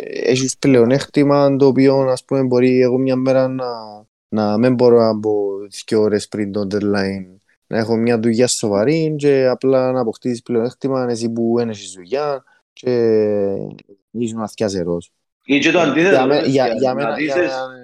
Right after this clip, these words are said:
Speaker 1: μένα είναι άδικο.
Speaker 2: Και, και το αντίθετο, να, να, να υποφεληθεί εκείνος που επιβραβεύεται λόγω του ότι είναι στο τέλος και να μην του φκεί εκείνον που εμελέτησε και να του φκεί κάποιου που απλά έκαμε την μεταγραφή του και είχε δουλειά και την ώρα και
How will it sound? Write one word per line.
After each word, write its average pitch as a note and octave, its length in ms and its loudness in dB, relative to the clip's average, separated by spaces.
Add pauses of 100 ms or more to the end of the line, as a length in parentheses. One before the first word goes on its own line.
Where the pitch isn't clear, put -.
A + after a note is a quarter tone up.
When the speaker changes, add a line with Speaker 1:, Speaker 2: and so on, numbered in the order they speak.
(260)
Speaker 1:
μένα G2+ 140 -10
είναι A2+ 100 -6
άδικο. A2+ 380 -6
Speaker 2:
Και, - 100 -18 (440)
και B2+ 180 -8
το - 100 -4
αντίθετο, A2+ 580 -8
να, G#2 400 -12
να, G2+ 340 -10
να G2+ 140 -10
υποφεληθεί G2+ 500 -8
εκείνος C#3+ 280 -4
που - 80 -8
επιβραβεύεται G#2 720 -4
λόγω G2 220 -8
του G2 80 -12
ότι G2 160 -12
είναι G2 380 -14
στο G2 180 -20
τέλος G#2 420 -2 (380)
και - 100 -2
να G2+ 80 2
μην B2 180 2
του E3 80 4
φκεί C#3 200 -2
εκείνον A#2 360 2
που A2+ 120 4
εμελέτησε G#2+ 720 0
και B2 100 -10
να B2 120 0
του A2+ 100 -2
φκεί - 180 -8
κάποιου D3+ 400 0
που D#3 240 -4
απλά D3 260 -2
έκαμε D3+ 260 -4
την C#3+ 160 -12
μεταγραφή C#3 460 -6
του D#3 160 -18
και C#3 300 -8
είχε C3+ 120 -6
δουλειά A2+ 340 -8
και B2+ 120 -16
την A#2+ 180 -18
ώρα C#3+ 240 -6
και B2+ 100 -18